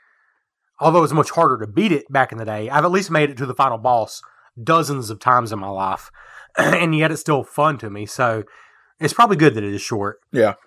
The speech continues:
Speaker 1: The only thing I wish, as far as the shortness, I wish each section was longer before you went to another section.
Speaker 2: Yeah, they coulda just threw in some more bad guys or something.
Speaker 1: Yeah.
Speaker 2: And I don't understand why they didn't do that. There's a couple little, uh, funny scenes, like, sometimes you'll,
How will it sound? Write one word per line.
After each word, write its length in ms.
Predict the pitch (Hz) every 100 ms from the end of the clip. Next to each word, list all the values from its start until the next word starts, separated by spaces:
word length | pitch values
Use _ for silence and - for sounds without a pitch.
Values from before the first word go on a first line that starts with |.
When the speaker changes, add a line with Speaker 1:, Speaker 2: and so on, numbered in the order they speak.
| _
Speaker 1:
The 140 | 139 175
only 160 | 220
thing 240 | 196 190 170
I 60 |
wish, 380 | 131 135 143 -
as 160 | 151 -
far 180 | 151 143
as 80 | 113
the 60 |
shortness, 420 | 110 139 143 139 143
I 80 |
wish 160 | 147 147
each 160 | 165 -
section 460 | - 151 - 127
was 160 | 107 101
longer 360 | 104 95 90 - _ _ _ _ 135
before 220 | 123 151
you 60 | 139
went 140 | 143
to 80 | 120
another 420 | 113 110 131 107
section. 540 | 104 127 107 - 92 98
Speaker 2:
Yeah, 120 | 175
they 100 | 175
coulda 160 | 160 254
just 180 | 196 -
threw 160 | 180 170
in 120 | 165
some 100 | 156
more 120 | 156
bad 240 | 131 147 127
guys 240 | 104 101
or 40 |
something. 300 | 98 104 104
Speaker 1:
Yeah. 180 | 104 98 -
Speaker 2:
And 120 | 120 131
I 40 |
don't 120 | 139
understand 300 | 135 123 135
why 80 | 120
they 100 | 113
didn't 200 | 117 107
do 140 | 113 110
that. 180 | 101 - - - -
There's 140 | 190
a 40 | 208
couple 240 | 233 202
little, 280 | 208 175 151 _ 156
uh, 140 | 131
funny 320 | - 147 147
scenes, 380 | 143 151 151 139
like, 180 | 127 120
sometimes 400 | 147 139 143 139
you'll, 380 | 135 123 113